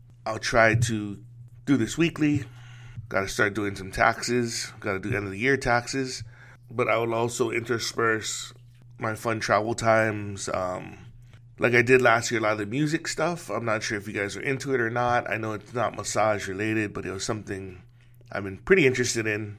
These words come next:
I've always been interested in music and stuff. And, and yeah, um, if you guys have any questions or comments, feel free, hit me up, kahaleolamassage at gmail dot com, or just text from the website. Um, I think we're on Apple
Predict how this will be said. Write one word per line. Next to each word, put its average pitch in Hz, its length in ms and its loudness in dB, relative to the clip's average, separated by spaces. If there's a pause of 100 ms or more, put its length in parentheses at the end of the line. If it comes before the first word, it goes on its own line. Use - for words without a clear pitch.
(120)
I've 113 160 0
always 113 240 2
been 95 120 -8
interested 92 340 -10
in 92 140 -10
music 98 440 -8
and 92 160 -12
stuff. 90 420 -10
And, 85 200 -18 (500)
and 127 140 0
yeah, 147 260 2 (300)
um, 104 420 -4 (460)
if - 80 -12
you - 40 -8
guys 120 180 6
have 117 80 4
any 107 60 0
questions 120 440 2
or - 20 0
comments, 113 540 2
feel 113 180 0
free, 113 260 -2
hit 110 180 -4
me 107 140 -4
up, 113 300 0 (200)
kahaleolamassage 110 1120 2
at 95 100 -2
gmail 107 380 -4
dot 95 240 -4
com, 135 600 0 (400)
or 95 180 -4
just 95 300 -8
text - 240 -2
from 101 100 -6
the 95 80 -6
website. 120 760 0 (260)
Um, - 480 -10 (580)
I - 60 -16
think 156 180 0
we're 135 140 6
on 113 120 4
Apple 147 460 4